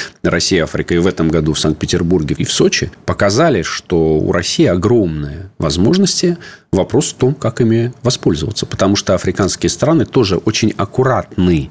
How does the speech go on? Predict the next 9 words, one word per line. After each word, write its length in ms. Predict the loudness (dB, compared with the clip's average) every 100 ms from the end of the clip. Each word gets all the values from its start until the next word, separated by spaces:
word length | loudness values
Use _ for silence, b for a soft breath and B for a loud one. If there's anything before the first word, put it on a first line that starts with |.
| B
чтобы 300 | -4 0 2
не 100 | 2
попасть 500 | 0 0 0 0 0
в 40 | -2
очередную 840 | 0 0 2 4 4 4 2 -2 B
зависимость 680 | 0 2 2 0 0 -2 -2
от 140 | -2 -2 0
другой 400 | 2 2 2 0
страны. 420 | 0 -2 -2 -4